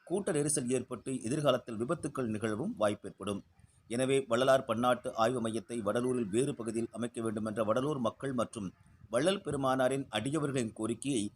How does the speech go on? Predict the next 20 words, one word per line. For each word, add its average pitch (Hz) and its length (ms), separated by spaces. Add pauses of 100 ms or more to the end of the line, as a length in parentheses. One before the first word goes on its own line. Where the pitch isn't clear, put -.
(280)
தி 185 100
மு 190 120
க 180 160
அரசு 127 260 (120)
ஏற்பதே 143 320 (140)
நியாயமானதாக 107 720
இருக்கும். 101 340 (540)
மாறாக, 131 360 (280)
உண்மை 185 300 (140)
ஒளியை 139 240
காண்பதற்காக 120 800 (100)
அருட்செல்வர் 139 540
வள்ளலாரால் 147 540
அமைக்கப்பட்ட 117 540
வடலூர் 123 440
பெருவெளியை 113 460 (180)
ஆக்கிரமித்து 120 640 (440)
அடியவர்களின் 151 640
மனதை 131 340
புண்படுத்தி 117 600